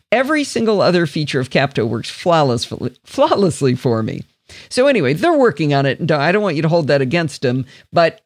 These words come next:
it should have a menu, uh, capture app. All right, let's skip the menu option. The next option is something that's definitely rare in screen capture apps. It's not unknown, but it's pretty rare.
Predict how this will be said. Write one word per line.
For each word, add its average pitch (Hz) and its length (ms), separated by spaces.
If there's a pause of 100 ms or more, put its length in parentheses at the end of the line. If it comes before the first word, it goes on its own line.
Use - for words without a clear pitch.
it 160 160
should 381 280
have 196 200
a 160 80
menu, 156 560
uh, 131 380
capture 120 600 (100)
app. 123 280 (800)
All 240 80
right, 180 200
let's - 180
skip - 200
the 175 100
menu 139 300
option. - 440 (240)
The 170 80
next 277 280
option 170 280
is 160 100
something 143 300
that's 113 220
definitely 254 680
rare 208 480
in 147 100
screen 160 300
capture 151 400
apps. 90 340 (100)
It's - 100
not 453 180
unknown, 180 520
but 170 140
it's - 100
pretty 240 240
rare. 190 340